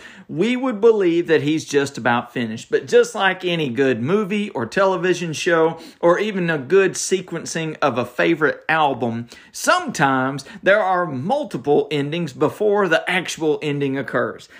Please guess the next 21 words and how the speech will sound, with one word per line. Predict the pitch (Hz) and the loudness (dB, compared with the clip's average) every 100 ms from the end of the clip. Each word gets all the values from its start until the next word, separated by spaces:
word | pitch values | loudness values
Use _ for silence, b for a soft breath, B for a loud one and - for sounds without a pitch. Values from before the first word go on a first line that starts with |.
| B - | B -2
And | 233 | 0
in | 226 | 2
my | 226 220 | 2 2
opinion, | 208 196 190 185 185 | 2 0 -2 -4 -6
James | 131 165 180 - | -4 -4 -4 -6
completes | 160 120 175 165 - | -6 -4 -2 -2 -2
this | 139 - | -6 -2
letter | 135 131 131 131 B B B | 0 2 2 0 B B B
in | 220 233 226 | 2 4 4
this | 156 123 | 0 0
way, | 131 117 110 123 135 B B | -2 -2 -2 -4 -10 B B
and | 175 160 | 0 0
he | 147 202 | 0 4
at | 170 - | 4 4
least | 175 202 220 - - | 2 2 0 -6 -12
leaves | - 151 156 151 147 | -4 0 2 0 -4
the | - | -8
best | 113 107 147 147 151 - - _ | -8 -2 0 0 -2 -6 -20 _
ending | 143 131 123 127 120 - | -4 0 0 -2 -4 -10
for | - 123 107 98 | -10 -6 -6 -8
us. | - - | -12 -16